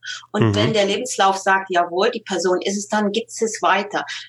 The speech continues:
Speaker 1: Ich muss mich doch nicht in Sachen reinlesen, wo eine Person nicht in Frage kommt.
Speaker 2: Mhm.
Speaker 1: Allerdings, das ist jetzt mir wichtig, ich mache immer den Unterschied, was für ein Rücklauf kommt. Wenn ich nur zehn habe, zeige ich alle zehn.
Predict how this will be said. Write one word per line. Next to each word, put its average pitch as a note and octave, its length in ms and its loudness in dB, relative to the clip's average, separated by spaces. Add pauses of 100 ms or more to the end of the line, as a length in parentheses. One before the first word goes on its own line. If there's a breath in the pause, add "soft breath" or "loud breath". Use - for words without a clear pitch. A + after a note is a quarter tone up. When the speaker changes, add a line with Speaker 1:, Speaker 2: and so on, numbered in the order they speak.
(120)
Speaker 1:
Ich - 80 -8
muss B3 160 2
mich A3+ 140 0
doch G3 140 2
nicht G3+ 260 0
in F#3+ 160 -2
Sachen G3+ 320 -2
reinlesen, F#3+ 720 0 (200 loud breath)
wo F3+ 120 -4
eine F#3 140 -2
Person F3+ 440 -4 (580)
nicht G3 200 -2
in G3 60 -2
Frage G#3+ 400 0
kommt. B2+ 300 -8
Speaker 2:
Mhm. - 80 -20
Speaker 1:
Allerdings, G3+ 640 2 (220)
das G3 180 -2
ist - 160 -6
jetzt G3+ 160 -2
mir F#3+ 140 2
wichtig, G#3+ 320 0
ich G3+ 40 -4
mache F#3 180 0
immer G#3 120 2
den G3 160 0
Unterschied, F#3 560 -2 (300 loud breath)
was F3 180 0
für F3 80 -4
ein E3+ 60 0
Rücklauf E3 460 -4
kommt. C#3+ 260 -10
Wenn F3 120 0
ich - 160 -4
nur F3+ 140 -2
zehn G3 400 0
habe, F3+ 240 0 (240 loud breath)
zeige D3 360 -6
ich D3 140 -4
alle D#3+ 220 2
zehn. A#2+ 340 -8